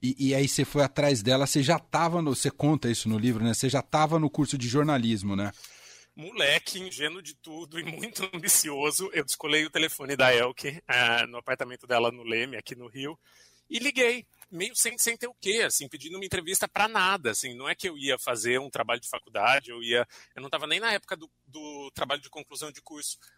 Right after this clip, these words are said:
Speaker 2: e ela, que era uma pessoa de sim, ela dizia sim pra tudo ou pra quase tudo,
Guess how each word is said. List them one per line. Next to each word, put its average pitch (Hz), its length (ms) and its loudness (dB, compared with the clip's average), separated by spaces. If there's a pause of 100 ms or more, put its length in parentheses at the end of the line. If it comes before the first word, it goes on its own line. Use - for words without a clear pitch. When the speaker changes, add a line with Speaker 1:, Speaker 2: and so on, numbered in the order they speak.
(240)
Speaker 2:
e 156 160 0
ela, 214 240 2
que - 160 -2
era 165 100 2
uma 165 120 -8
pessoa - 300 -6
de 117 100 -12
sim, 165 360 0
ela 131 140 4
dizia 123 280 -2
sim - 240 2
pra 123 200 -6 (140)
tudo 185 320 -18
ou 123 80 -12
pra 139 160 -6
quase 147 300 -4
tudo, 170 340 -16